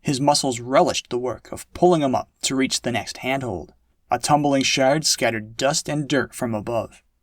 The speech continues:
His golden beard caught stray pebbles.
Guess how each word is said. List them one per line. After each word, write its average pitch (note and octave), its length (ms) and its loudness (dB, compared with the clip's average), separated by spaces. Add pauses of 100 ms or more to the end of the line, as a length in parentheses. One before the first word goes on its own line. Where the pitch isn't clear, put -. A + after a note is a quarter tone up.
(300)
His C3 220 -4
golden C#3 480 2
beard B2+ 380 4
caught G#2+ 260 2
stray - 420 0
pebbles. - 580 -6